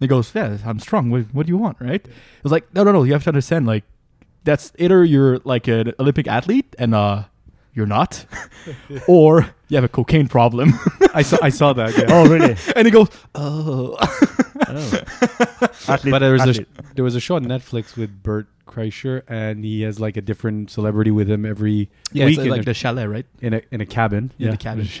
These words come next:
Speaker 2: chalet.
Speaker 3: a podcast or, like, an
Speaker 2: No, no,
Speaker 3: actual
Speaker 2: it's a
Speaker 3: video?
Speaker 2: show on
Speaker 3: All right,
Speaker 2: Netflix.
Speaker 3: okay.
Speaker 2: And he's, like, Bobby Lee one episode. He is, like,
Speaker 3: Oh, yeah?
Speaker 2: yeah, and then obviously it's all, like, um,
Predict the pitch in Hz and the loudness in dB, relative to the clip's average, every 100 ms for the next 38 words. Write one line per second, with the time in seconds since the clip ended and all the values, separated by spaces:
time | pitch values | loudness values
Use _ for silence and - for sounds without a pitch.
0 | 117 127 127 113 151 190 - 117 110 107 | -2 0 0 -2 -2 -4 -2 -2 -2 -2
1 | 104 139 147 120 117 113 123 120 120 117 | 0 4 4 4 4 4 2 2 0 -2
2 | 87 117 107 104 - _ - - 120 117 | -2 -8 -8 -10 -14 _ -18 -6 -2 0
3 | 117 104 110 113 110 107 107 107 101 107 | -2 -2 0 0 0 2 2 0 -2 -4
4 | 113 107 104 107 101 104 101 - - 127 | -2 0 -2 -4 -4 -6 -6 -8 -6 -4
5 | 139 147 123 107 117 117 117 117 - _ | -2 -4 -4 -2 -2 -2 -2 -4 -10 _
6 | _ _ _ _ _ _ _ _ _ _ | _ _ _ _ _ _ _ _ _ _
7 | 139 156 151 143 139 - 127 131 123 - | -4 -2 -2 -4 -4 -2 0 0 -2 -6
8 | _ _ _ 139 120 113 113 110 104 101 | _ _ _ -8 -6 -4 -6 -8 -14 -18